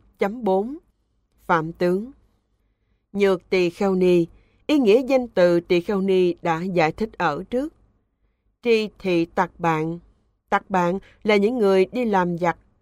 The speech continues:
hoặc làm giặc rồi trở về, hoặc là sắp làm giặc. Cộng nhất đạo hành,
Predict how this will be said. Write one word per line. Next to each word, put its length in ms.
hoặc 220
làm 320
giặc 200
rồi 220
trở 320
về, 360
hoặc 220
là 300
sắp 240
làm 320
giặc. 200
Cộng 260
nhất 200
đạo 300
hành, 300